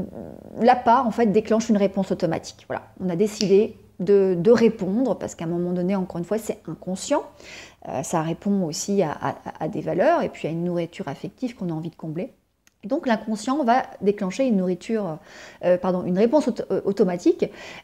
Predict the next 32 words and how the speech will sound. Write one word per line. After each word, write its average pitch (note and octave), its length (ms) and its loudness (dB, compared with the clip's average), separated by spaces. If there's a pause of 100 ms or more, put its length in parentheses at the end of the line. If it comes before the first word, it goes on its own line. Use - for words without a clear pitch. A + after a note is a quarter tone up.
Euh, E3+ 480 2
et G#3+ 120 6
puis E4 160 6
derrière, A#3+ 340 6
on A#3 60 4
va D4+ 160 6
rentrer D#4 560 2
dans, A#3+ 520 2
euh, F3+ 600 2
voilà, F3+ 180 4
dans A#3 80 0
la G#3+ 80 4
répartition F#3 520 0
des E3 100 0
rôles. C#4 260 0
Donc G#3 200 -2
on F#3 40 -2
décide G3 400 2 (140)
où E4+ 220 4
on A3+ 100 0
se A3 120 -2
positionne, G3 480 0 (140)
dans F#3+ 160 0
quel G3+ 220 4
rôle, B3+ 260 4 (220)
voilà, E3+ 240 -8
quel A3+ 160 0
rôle A#3 160 2
est G#3+ 40 2
le G3 60 4
plus C4+ 300 0
approprié. G3+ 580 -4